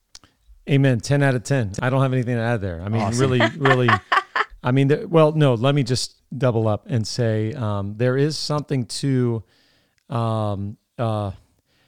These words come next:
Speaker 1: suffering. There's something to waiting. There's something to m-, l-, loss that, that really kind of, uh, narrows the focus and makes what you have more beautiful. And it's, you know, it's not just with infertility, but certainly with that,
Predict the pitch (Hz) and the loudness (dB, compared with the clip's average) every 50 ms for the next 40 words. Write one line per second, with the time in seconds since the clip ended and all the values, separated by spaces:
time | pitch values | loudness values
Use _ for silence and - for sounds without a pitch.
0 | _ _ - - - - 151 143 - - 135 123 110 101 98 98 107 110 - - | _ _ -10 -6 -2 0 0 0 -2 -2 -4 -4 -4 -4 -6 -8 -8 -8 -6 -6
1 | 143 131 - 131 120 117 110 101 113 123 123 123 113 113 107 101 101 98 107 104 | -6 -4 -4 -4 -4 -4 -4 -2 -2 0 0 0 0 0 -2 -2 -2 -4 -4 -4
2 | - - 135 131 - 139 127 107 120 113 110 98 104 110 - _ - - 170 175 | -4 -4 -6 -4 -4 -4 -4 -2 -2 -4 -4 -4 -6 -8 -10 _ -18 -16 -14 -12
3 | 165 170 160 147 151 139 147 131 131 - 220 180 147 131 131 135 127 110 98 85 | -12 -10 -10 -10 -10 -10 -8 -8 -10 -10 -10 -4 0 2 2 2 2 0 -2 -4
4 | - - - - - - 262 185 127 117 113 135 240 208 147 120 113 151 123 120 | -8 -8 -8 -10 -10 -12 -10 -6 -4 -4 -6 -6 -10 -10 -6 -6 -6 -4 -4 -4
5 | 120 117 113 101 - - - 123 113 107 98 - _ _ _ _ _ _ _ _ | -4 -4 -6 -6 -10 -10 -10 -8 -8 -8 -10 -12 _ _ _ _ _ _ _ _
6 | _ _ _ _ - 123 110 107 104 110 113 123 131 135 135 127 127 117 95 107 | _ _ _ _ -8 -6 -4 -4 -2 -2 0 0 0 2 2 0 0 -2 -4 -8
7 | 101 - - 123 117 107 - 120 110 98 - 110 107 107 107 113 117 120 - - | -10 -8 -6 -6 -6 -4 -6 -8 -8 -8 -8 -8 -6 -6 -4 -4 -4 -6 -6 -8
8 | - - 127 113 117 113 120 107 104 98 87 131 143 143 127 117 107 107 101 90 | -10 -8 -6 -6 -4 -4 -4 -6 -6 -6 -6 -4 -2 -2 0 0 -2 -4 -6 -8
9 | - _ _ _ - 135 117 117 117 117 113 95 90 98 110 110 120 110 92 - | -14 _ _ _ -8 -4 -4 -2 -2 -2 -2 -4 -6 -8 -8 -6 -6 -6 -8 -12
10 | - - 92 87 98 123 110 110 113 110 - - - _ _ _ _ _ _ _ | -14 -16 -14 -14 -10 -8 -8 -6 -6 -8 -8 -12 -16 _ _ _ _ _ _ _
11 | _ - - 123 120 117 - - 143 131 123 110 95 95 123 127 123 - - - | _ -8 -4 -4 -4 -4 -4 -4 -4 -4 -4 -4 -6 -4 -2 -2 -2 -4 -6 -10
12 | - - 127 120 - 123 113 - - 104 - 120 113 113 110 104 107 104 - - | -8 -8 -8 -6 -6 -6 -8 -8 -10 -10 -8 -6 -4 -4 -4 -4 -6 -6 -6 -6
13 | 131 127 117 113 107 101 101 - 110 104 101 101 - _ | -6 -4 -4 -4 -4 -6 -6 -6 -4 -4 -4 -4 -6 _